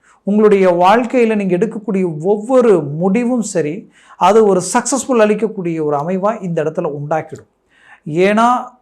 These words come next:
தனுசு ராசி அன்பர்கள் ரொம்ப ஷார்ப்பா இருப்பீங்க. அதே நேரத்துல ரொம்ப ஸ்பீடு பிளஸ் நிதானமும் எல்லாமே உங்ககிட்ட இருக்கும். அன்புக்கும் பாசத்துக்கும்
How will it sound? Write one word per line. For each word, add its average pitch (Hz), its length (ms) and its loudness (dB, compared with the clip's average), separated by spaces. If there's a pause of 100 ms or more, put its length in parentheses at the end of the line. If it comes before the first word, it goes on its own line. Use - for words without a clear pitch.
(720)
தனுசு 226 380 4
ராசி 220 320 4
அன்பர்கள் 208 720 -2 (480)
ரொம்ப 185 180 0 (100)
ஷார்ப்பா 220 480 4
இருப்பீங்க. 196 560 -4 (520)
அதே 185 300 0
நேரத்துல 214 640 0
ரொம்ப 196 320 0
ஸ்பீடு 226 760 0 (140)
பிளஸ் 226 460 -2
நிதானமும் 214 640 2
எல்லாமே 196 380 0
உங்ககிட்ட 175 340 -4
இருக்கும். 185 500 -2 (200)
அன்புக்கும் 214 920 -4
பாசத்துக்கும் 214 920 -2